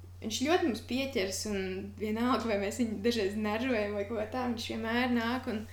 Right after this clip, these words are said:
un ir tik mīļš un rītīgi var just, ka viņš tā kā mi-, mīl mūs. Un, ā,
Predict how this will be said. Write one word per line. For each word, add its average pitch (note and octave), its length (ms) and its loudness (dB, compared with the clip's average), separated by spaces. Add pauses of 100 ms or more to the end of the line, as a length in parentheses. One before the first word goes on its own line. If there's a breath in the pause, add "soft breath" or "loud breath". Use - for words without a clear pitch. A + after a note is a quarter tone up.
(300 loud breath)
un A3 140 -4
ir G#3 60 -2
tik A3 180 -6
mīļš A3+ 460 0
un G3+ 180 -2
rītīgi B3 380 0
var F3 100 0
just, F#3 260 2
ka C4 80 -6
viņš G#3 240 -2 (280)
tā G3 120 -4
kā F3 140 -4
mi-, - 180 -6
mīl A3 360 0
mūs. F#4 480 0 (1040 loud breath)
Un, A3 320 -6
ā, G3+ 580 -2